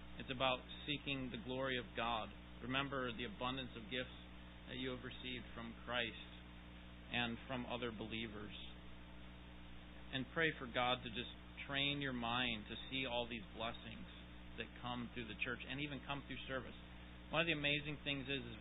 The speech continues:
when, when you give yourself fully to serving other people,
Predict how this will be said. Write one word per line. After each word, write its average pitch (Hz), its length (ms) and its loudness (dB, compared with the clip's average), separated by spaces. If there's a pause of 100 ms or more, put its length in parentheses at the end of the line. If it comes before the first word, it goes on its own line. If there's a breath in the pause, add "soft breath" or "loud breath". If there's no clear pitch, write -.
when, 131 160 0 (120)
when 123 160 2
you 135 80 4
give 139 260 2
yourself 143 460 2 (400)
fully 135 280 2
to - 120 -6 (100)
serving 131 300 0
other 131 160 2 (120)
people, 143 360 0